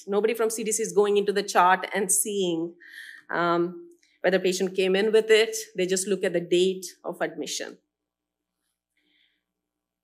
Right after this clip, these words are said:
Our numbers that are reported to C D C are much higher than what I'm showing here, but this is what our infection control department has determined as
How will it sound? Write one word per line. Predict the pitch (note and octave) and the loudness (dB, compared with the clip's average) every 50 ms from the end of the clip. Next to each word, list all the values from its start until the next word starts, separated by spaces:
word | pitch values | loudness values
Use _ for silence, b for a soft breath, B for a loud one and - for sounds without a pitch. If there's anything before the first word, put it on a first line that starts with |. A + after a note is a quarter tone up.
| _ _ _ _ _ - | _ _ _ _ _ 2
Our | G#3 A3 A#3 A#3+ | 4 4 6 4
numbers | A3 A3 A3 A3+ B3+ C#4 C#4 D#4+ E4 E4 - | 4 6 6 6 6 6 4 4 4 4 4
that | B3 A#3 | 4 4
are | A3 G3+ | 4 4
reported | G#3 G#3 G#3+ - A3 A3 A3 B3+ C#4 - | 4 2 4 4 4 6 6 4 2 2
to | - A3+ | 0 -2
C | A3 - A3+ G#3 | -2 -2 -2 -4
D | G3+ G#3+ | -4 -4
C | G#3 - - A3 | -4 0 2 2
are | G3+ | 2
much | F#3 F#3+ G3 G3 A3 G#3 - | 2 4 2 2 2 0 -2
higher | - - G3+ F#3+ G3 G3+ A3 A#3+ C4 | -2 0 2 4 4 4 4 4 4
than | A3 G#3 F#3+ F3+ F3+ | 4 2 2 4 4
what | F3+ F#3 F#3+ | 2 4 4
I'm | G3 F#3+ F3+ | 2 2 0
showing | F#3 - - - - - - G#3 F#3 F3+ F#3 G3+ G#3+ A#3 B3 A#3+ | -2 -4 -6 -6 -8 -4 -2 -2 0 2 4 4 4 4 2 0
here, | - - C4 B3 B3+ B3+ C4 C#4+ - - - | 0 0 2 2 4 4 4 4 2 0 -2
but | - G3 F#3 | -2 0 0
this | A3 A#3+ A#3 B3 | 0 0 0 0
is | C#4 B3 | 0 2
what | G#3+ A3 A3 G#3 | 4 4 4 4
our | G3 G3 | 4 2
infection | F#3 F#3+ F#3 G#3+ G#3+ - - - D4+ C#4 | 2 0 0 0 0 0 -2 -4 -2 0
control | - A#3+ A3+ A#3 A#3+ A3 G#3+ | 0 0 2 4 4 4 4
department | A3 G#3+ - G#3 F#3+ F#3 F#3 G3 F#3+ G3 G3+ G3 - | 2 2 2 2 2 2 0 -2 -4 -4 -4 -4 -2
has | G#3 F#3 F#3+ A3 A3 | 0 2 2 2 0
determined | F#3+ F3+ F#3 F#3 F#3 F#3+ F#3 F#3 F#3 F#3 F#3+ F#3 - | -2 -4 -4 -2 -2 -2 0 0 0 0 -2 -2 0
as | - F3+ F3+ - | -2 -2 -2 -4